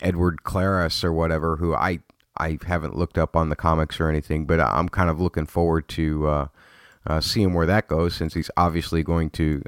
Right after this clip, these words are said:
uh, be in more episodes in the future. It looks like Barry's gonna have to deal with him possibly multiple times, and I feel like that that is Thawne's doing as well, though to what end, I am not certain as of yet.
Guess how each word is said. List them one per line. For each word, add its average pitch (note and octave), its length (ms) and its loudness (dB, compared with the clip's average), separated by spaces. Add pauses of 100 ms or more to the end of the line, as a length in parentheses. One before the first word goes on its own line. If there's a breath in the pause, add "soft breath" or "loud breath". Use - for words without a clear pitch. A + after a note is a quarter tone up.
uh, - 220 -2 (600)
be F2+ 220 2
in D#2+ 260 0
more F2+ 380 0
episodes E2 540 0
in E2 100 0
the D2+ 80 -2
future. D2+ 480 0
It D2 100 -4
looks D2+ 200 -4
like D#2 180 0
Barry's D#2+ 260 4
gonna D2+ 160 0
have D2+ 180 0
to D#2 80 -2
deal D#2 180 0
with D2+ 160 0
him D2+ 240 -2 (120)
possibly D#2 500 0 (340 loud breath)
multiple E2+ 420 0
times, F2+ 460 2
and D#2 100 0
I D#2 60 2
feel E2+ 220 -2
like D2+ 200 0
that D#2+ 140 -10
that E2 240 0
is E2+ 320 -2
Thawne's E2 360 2
doing D#2 340 2
as D2 120 -4
well, F2 360 0 (300 loud breath)
though E2+ 180 2
to - 140 0
what D2+ 260 0
end, E2+ 440 0 (380 loud breath)
I D2+ 180 0
am D2 240 -2
not D2+ 320 0
certain C#2 600 0 (220)
as D#2+ 240 0
of C2 160 -2
yet. B1 260 0